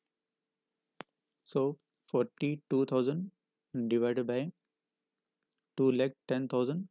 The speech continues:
multiplied by hundred, which comes to twenty percent।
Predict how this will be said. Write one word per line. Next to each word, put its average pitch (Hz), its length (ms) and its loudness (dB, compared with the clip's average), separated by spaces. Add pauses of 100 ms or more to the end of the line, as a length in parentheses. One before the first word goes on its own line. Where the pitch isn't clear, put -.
(480)
multiplied 123 640 -2
by 120 180 -2
hundred, 123 380 -4 (760)
which 127 240 -2
comes 123 340 -4
to 156 60 0 (720)
twenty 139 380 -2
percent। 113 560 -4